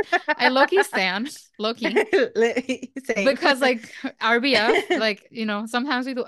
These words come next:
Speaker 1: we do podcast episodes and I look at myself, like, during edits and I'm like, "Why do I look like I'm dying?" And it's just because I'm processing shit in my head.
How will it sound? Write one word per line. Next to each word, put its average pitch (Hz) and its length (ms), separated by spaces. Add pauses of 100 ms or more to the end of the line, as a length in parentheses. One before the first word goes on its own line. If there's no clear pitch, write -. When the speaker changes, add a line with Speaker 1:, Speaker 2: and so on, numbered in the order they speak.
Speaker 1:
we 214 220
do 233 220
podcast 208 440
episodes 220 360
and 196 100
I 185 80
look 185 220
at 214 80
myself, 202 440
like, 180 220
during 180 260
edits 175 300
and 202 100
I'm 185 120
like, 180 180
"Why 180 220
do 240 100
I 240 120
look 190 200
like 185 140
I'm 170 160
dying?" 165 400
And 185 100
it's 202 120
just 269 80
because 320 200
I'm 254 140
processing 190 480
shit 175 160
in 170 80
my 165 100
head. 175 280